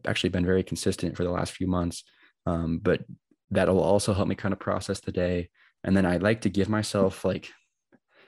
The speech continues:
anywhere from five to ten minutes to just do nothing and think. And that'll kinda help me catch anything else, anything else that I might have missed from the day, um, reflect on,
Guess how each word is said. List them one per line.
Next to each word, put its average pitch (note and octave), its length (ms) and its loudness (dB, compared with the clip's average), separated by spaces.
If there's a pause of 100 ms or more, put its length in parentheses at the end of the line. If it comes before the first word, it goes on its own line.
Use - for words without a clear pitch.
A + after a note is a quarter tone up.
(200)
anywhere G#2 240 0
from F#2+ 160 0
five F#2 340 -4
to G#2 60 -2
ten G2 220 -2
minutes G2 420 -4 (420)
to - 80 -10
just F2 280 0
do F#2+ 160 4
nothing F#2+ 500 2
and F2 160 -2
think. - 520 -8 (640)
And F#2+ 120 2
that'll F#2+ 220 2
kinda F#2 200 0
help F2 160 2
me F#2 140 2
catch - 520 -2 (340)
anything G#2 360 0
else, F#2+ 200 2 (160)
anything A2+ 320 0
else F#2+ 180 0
that G2 100 -2
I F2+ 40 -2
might F#2+ 160 0
have F2+ 100 0
missed F#2 340 -4
from - 160 -4
the F2 80 0
day, F2+ 360 2 (400)
um, E2+ 240 -2
reflect F#2 440 0
on, F2+ 360 0